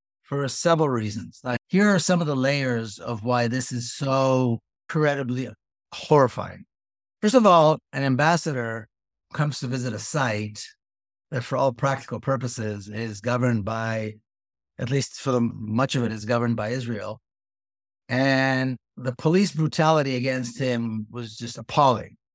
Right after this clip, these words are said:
inexcusable, unjustifiable by any stretch of the imagination. He's a diplomat.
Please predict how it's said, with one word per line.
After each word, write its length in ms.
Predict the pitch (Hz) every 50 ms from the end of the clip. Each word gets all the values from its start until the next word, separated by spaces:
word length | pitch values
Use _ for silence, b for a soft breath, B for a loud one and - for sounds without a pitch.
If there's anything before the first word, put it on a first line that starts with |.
| _ _ _ _ _ _ _ _ _ _
inexcusable, 880 | - 160 180 208 208 196 - - - 180 175 165 156 156 143 151 147 131
unjustifiable 1000 | 131 143 151 151 139 - 147 123 - 135 127 131 131 127 120 127 123 120 120 - _ _ _ _ _ -
by 320 | 107 107 110 151 147 143
any 180 | 143 156 165 151
stretch 300 | - - 156 139 - -
of 60 | 127
the 80 | 127 127
imagination. 760 | 123 123 120 120 113 120 120 123 120 117 113 - - - -
He's 140 | 123 127 123
a 40 |
diplomat. 460 | 120 123 135 - 123 110 101 95 101